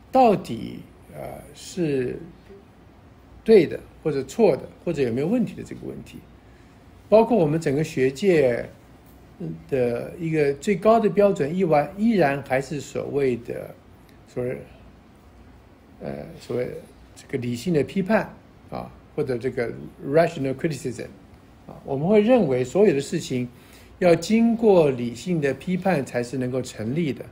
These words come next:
啊。而梁漱溟却是第一个能够深入的反过来批判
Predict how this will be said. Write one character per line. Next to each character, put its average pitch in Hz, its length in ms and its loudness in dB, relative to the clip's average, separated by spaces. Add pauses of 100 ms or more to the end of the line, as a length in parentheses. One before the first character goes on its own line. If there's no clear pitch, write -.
(100)
啊。 127 180 -12 (540)
而 175 200 6
梁 165 340 2
漱 262 260 0
溟 160 240 2
却 175 220 0
是 160 220 -4
第 - 180 -8
一 202 280 -4
个 - 240 0 (840)
能 151 260 2
够 180 340 4 (440)
深 247 440 6
入 226 300 2
的 131 320 0
反 131 340 0
过 269 160 4
来 175 160 8
批 180 180 -2
判 160 320 0